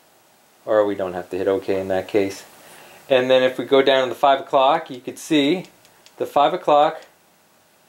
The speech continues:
mash is set. Now I could go ahead and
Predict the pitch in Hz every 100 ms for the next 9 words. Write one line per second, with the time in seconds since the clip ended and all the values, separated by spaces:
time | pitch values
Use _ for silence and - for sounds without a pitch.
0 | _ _ 135 135 123 165 - - _ _
1 | _ _ _ _ _ _ 127 113 - 185
2 | 113 117 - _ _ _ _ _ 117 113
3 | 120 135 127 123 127 131 131 123 107 104
4 | 101 107